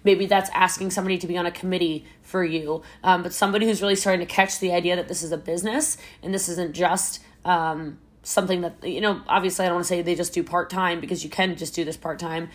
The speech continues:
but something that they wanna take a lot more seriously than just, "Oh, it's my little,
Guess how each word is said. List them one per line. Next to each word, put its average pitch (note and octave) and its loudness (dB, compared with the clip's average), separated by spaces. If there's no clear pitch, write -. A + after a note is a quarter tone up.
but G3+ -2
something A3+ 2
that G3+ -4
they F#3+ 4
wanna F3+ 0
take F3 0
a E3+ 0
lot E3+ 6
more E3 -4
seriously E3+ -2
than D#3 -6
just, D#3+ -6
"Oh, G#3 4
it's E3+ -4
my E3+ -6
little, F3 0